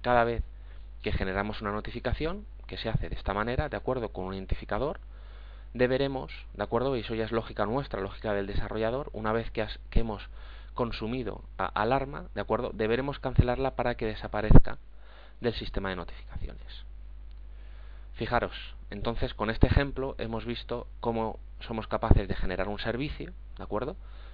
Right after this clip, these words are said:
En este caso el servicio lo único que hacía era recoger la información G P S cuando nos actualizaba una nueva localización y mandábamos esa localización, ¿de acuerdo? Mediante una, mediante el sistema de notificaciones,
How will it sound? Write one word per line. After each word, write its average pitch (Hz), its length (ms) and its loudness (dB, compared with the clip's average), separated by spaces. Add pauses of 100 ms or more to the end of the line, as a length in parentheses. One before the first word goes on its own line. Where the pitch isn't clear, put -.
En 95 120 -4
este 95 180 -2
caso 107 240 0
el 101 80 -4
servicio 107 480 0
lo 95 100 -2
único 101 240 -4
que 104 100 -6
hacía 104 300 0
era 104 220 -2 (320)
recoger 104 540 -2
la 110 80 0
información 104 500 -4
G - 160 -4
P 110 140 -4
S 113 220 -6
cuando 87 520 -8 (460)
nos 98 180 -6
actualizaba 98 720 -2 (560)
una 101 180 0
nueva 98 260 0
localización 101 760 0 (420)
y 151 160 -2
mandábamos 120 580 0
esa 117 160 -4
localización, 117 720 10
¿de 113 80 -4
acuerdo? 110 440 -6 (260)
Mediante 101 560 -2
una, 107 380 -2
mediante 98 480 -4
el - 40 -8
sistema 107 280 0
de 101 80 0
notificaciones, 127 800 -2